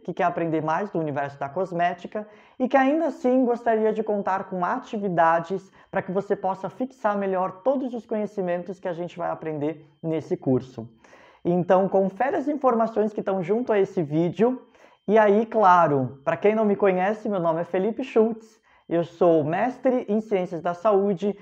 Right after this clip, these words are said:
e graduado em Estética e Cosmética, professor universitário em cursos de graduação e pós-graduação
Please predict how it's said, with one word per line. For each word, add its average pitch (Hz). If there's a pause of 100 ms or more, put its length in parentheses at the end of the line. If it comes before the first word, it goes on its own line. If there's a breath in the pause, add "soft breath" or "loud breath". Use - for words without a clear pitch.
(140 loud breath)
e 247
graduado 226
em 208
Estética 185
e 175
Cosmética, 135 (320 soft breath)
professor 220
universitário 165
em 165
cursos 156
de 135
graduação 190
e 175
pós-graduação 156